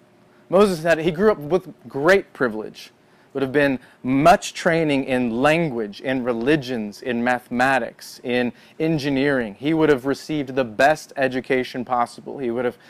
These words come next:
he would have not wanted for anything in Pharaoh's household. And, and you can divide Moses' life up into relatively three sections of forty years. At the age of forty, he realizes,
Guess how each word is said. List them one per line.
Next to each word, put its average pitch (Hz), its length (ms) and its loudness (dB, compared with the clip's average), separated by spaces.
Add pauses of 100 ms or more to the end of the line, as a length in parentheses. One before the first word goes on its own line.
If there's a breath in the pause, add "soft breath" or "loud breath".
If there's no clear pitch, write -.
(200 loud breath)
he 147 140 0
would 143 100 2
have 127 100 0
not 143 200 0
wanted 143 400 -2
for 131 160 -6
anything 120 380 -6
in 113 140 -8
Pharaoh's 110 340 -2
household. 104 560 -8 (600 soft breath)
And, 123 220 -8
and 135 160 -2
you 139 60 0
can 151 140 -2
divide 147 280 6
Moses' 143 460 0
life 127 280 -2
up 131 220 -4
into 110 260 -4 (180)
relatively 123 520 -2
three 135 240 -2
sections 127 380 -2
of 110 80 -6
forty 113 300 -2
years. 107 420 -6 (920)
At - 120 -10
the - 20 -4
age 123 140 2
of 123 100 -6
forty, 123 240 2
he 120 120 -4
realizes, 120 520 0